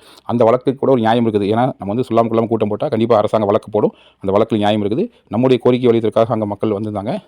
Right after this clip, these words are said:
அதனுடைய வழக்கா ஒரு வழக்கு நான் வாங்கியிருக்கேன். அது மட்டும் இல்லாம, தொடர்ந்து வந்து நம்ம நிறுவனத்துக்கு எதிரா தப்பு தப்பா பதினேழாயிரம் கோடி, இருபதாயிரம் கோடி சொல்லிட்டு வாய்க்கு வந்தபடி அவதூறு பரப்புன யூடியூபர்ஸுக்கு எதிரா அதுக்கு நடவடிக்கை எடுக்கணுங்கிற ஒரு கோரிக்கையை வலியுறுத்தி, அஹ், நம்முடைய கோயம்புத்தூர் கமிஷனர் அவர்கிட்ட போய் நம்ம வந்து மனு கொடுக்க போயிருந்தோம்.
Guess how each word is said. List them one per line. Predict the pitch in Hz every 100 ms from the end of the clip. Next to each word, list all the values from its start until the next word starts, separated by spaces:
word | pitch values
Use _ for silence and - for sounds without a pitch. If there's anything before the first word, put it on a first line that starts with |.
| -
அதனுடைய | 113 120 117 110
வழக்கா | 107 113 156
ஒரு | 117
வழக்கு | 104 107 104
நான் | 92
வாங்கியிருக்கேன். | 98 95 - _ _ _ _ _ _
அது | 120
மட்டும் | 151 147 139
இல்லாம, | 123 120 156
தொடர்ந்து | - 131 151 156
வந்து | 123 113 143
நம்ம | 120
நிறுவனத்துக்கு | 123 131 107 110
எதிரா | 143 _ _
தப்பு | - 117 123
தப்பா | 117 120 151 - _ -
பதினேழாயிரம் | 120 120 110
கோடி, | 113 113 113 _ -
இருபதாயிரம் | - 123 123
கோடி | 113
சொல்லிட்டு | 110 117 113
வாய்க்கு | 104 131 -
வந்தபடி | 117 113 120 127
அவதூறு | 113 120 117
பரப்புன | 110 120 110
யூடியூபர்ஸுக்கு | 127 127 120 - 107
எதிரா | 110 - _ _ -
அதுக்கு | 110 113
நடவடிக்கை | 107 123 135 120
எடுக்கணுங்கிற | 117 120 127
ஒரு | 117
கோரிக்கையை | 104 135 127 123 110
வலியுறுத்தி, | 110 113 107 156 208 _ _ _ -
அஹ், | 117 117
நம்முடைய | 117 117 113 101
கோயம்புத்தூர் | 123 123 123
கமிஷனர் | - 131 123
அவர்கிட்ட | 110 107
போய் | 117
நம்ம | 117 107
வந்து | 110 113
மனு | 117
கொடுக்க | 117 107 98
போயிருந்தோம். | 101 98 180